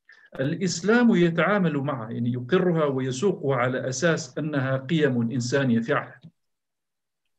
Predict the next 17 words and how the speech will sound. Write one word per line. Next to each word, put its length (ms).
"والله 380
لو 140
أن 400
فاطمة 720
بنت 340
محمد 600
سرقت 640
لقطع 500
محمد 480
يدها". 500
هذه 120
هي 120
القيمة 360
الإنسانية 500
للعدل، 580
ال-، 320
العدل 560